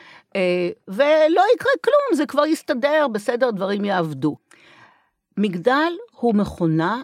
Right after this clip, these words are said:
עם הרבה מאוד תת-מכונות בתוכו. כל מערכת כזאת זקוקה לתחזוקה שוטפת, היא זקוקה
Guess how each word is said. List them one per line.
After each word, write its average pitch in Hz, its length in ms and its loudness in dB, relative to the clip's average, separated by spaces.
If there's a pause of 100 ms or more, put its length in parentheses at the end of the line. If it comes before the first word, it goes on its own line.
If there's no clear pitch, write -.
(100)
עם 185 180 -2
הרבה 165 320 -4
מאוד 190 380 -6 (200)
תת-מכונות 160 960 -8
בתוכו. 233 600 -6 (960)
כל 359 300 0
מערכת 240 480 0
כזאת 190 580 -4 (420)
זקוקה 247 720 -6 (480)
לתחזוקה 165 640 -8
שוטפת, - 640 -12 (360)
היא 226 140 0
זקוקה 262 580 -4